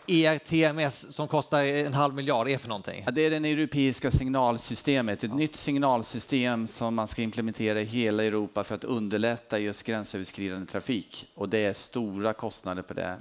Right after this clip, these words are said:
Speaker 2: Jag tror man pratar om, eh, i Sverige att implementera ett, eh, E R T M S för Trafikverket är trettio miljarder.
Speaker 1: Mm. Tack
Speaker 2: Då kan
Speaker 1: så
Speaker 2: ni tänka
Speaker 1: mycket.
Speaker 2: er Europa.
Speaker 1: Japp. Bra. En bra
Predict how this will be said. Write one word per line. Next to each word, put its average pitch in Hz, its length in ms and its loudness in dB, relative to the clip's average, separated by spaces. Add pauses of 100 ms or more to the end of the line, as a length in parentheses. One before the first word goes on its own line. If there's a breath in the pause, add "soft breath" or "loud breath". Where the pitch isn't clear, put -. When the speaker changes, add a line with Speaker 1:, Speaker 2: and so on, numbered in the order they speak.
Speaker 2:
Jag 98 120 -4
tror 110 160 -4
man 101 160 -4
pratar 95 340 -2
om, 95 160 -6 (640 loud breath)
eh, 127 240 6 (120)
i 135 100 4
Sverige 143 520 4
att 117 80 -2
implementera 120 560 0
ett, 104 140 -4
eh, 123 100 -2
E 110 320 0
R 110 60 4
T 117 120 -4
M 107 100 -2
S 104 140 -4
för - 80 -6
Trafikverket 113 720 -2
är 107 60 0
trettio - 680 -4
miljarder. 107 760 0 (260)
Speaker 1:
Mm. 101 140 -14 (960 loud breath)
Tack 165 200 2
Speaker 2:
Då 127 60 0
kan - 20 2
Speaker 1:
så 208 80 2
Speaker 2:
ni 202 60 0
tänka 131 200 4
Speaker 1:
mycket. 110 160 2
Speaker 2:
er 110 40 4
Europa. 113 480 -2 (460)
Speaker 1:
Japp. - 280 -6 (1080 loud breath)
Bra. 151 640 4 (520)
En 170 100 2
bra 208 380 6